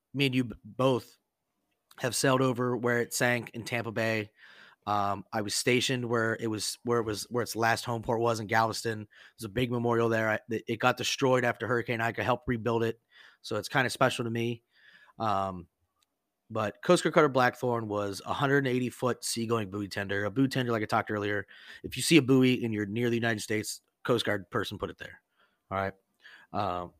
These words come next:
not, I'm not saying, like, crab pot buoys. We don't fucking do those, you know. Um, but a little backstory. She was commissioned in nineteen forty-four. Uh,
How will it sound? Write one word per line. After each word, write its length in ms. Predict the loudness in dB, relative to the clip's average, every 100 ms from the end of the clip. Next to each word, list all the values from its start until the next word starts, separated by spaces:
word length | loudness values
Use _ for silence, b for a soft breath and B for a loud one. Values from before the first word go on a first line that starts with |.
| _
not, 220 | 4 4 2 B B -8
I'm 60 |
not 160 | -4 -2
saying, 240 | -2 -2
like, 160 | -2 -2
crab 240 | 0 0
pot 180 | 0 -4
buoys. 320 | -4 -8 -8
We 80 | -8
don't 140 | -8
fucking 260 | -6 -8 -6
do 120 | -6
those, 420 | -6 -6 -10 -12 -18 _ _ _ _
you 60 | -16 -14 B B B _ _ -8
know. 80 |
Um, 320 | -6 -6 -8 -10 -12 -20 -20 _
but 220 | 0 0 0
a 760 | -10 _ _ _ _ -14 _ 8
little 120 | 10
backstory. 400 | 10 10 8 8
She 120 | 6
was 100 | 0
commissioned 380 | 6 6 6 4
in 60 |
nineteen 280 | 2 2 2
forty-four. 720 | 4 4 4 6 8 6 4 B B B B B 6
Uh, 180 | 6